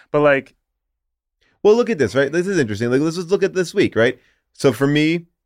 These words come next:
Speaker 2: Burrow projected at twenty points, got sixteen. Higgins projected at fourteen, got twenty-eight. Uh, Sutton, nine, gave me eleven.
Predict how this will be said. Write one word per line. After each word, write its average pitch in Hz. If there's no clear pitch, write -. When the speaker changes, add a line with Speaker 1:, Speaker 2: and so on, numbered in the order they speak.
Speaker 2:
Burrow 139
projected 123
at 113
twenty 117
points, 143
got 101
sixteen. 92
Higgins 113
projected 101
at 92
fourteen, 160
got 104
twenty-eight. 101
Uh, 104
Sutton, 143
nine, 113
gave 95
me 92
eleven. 107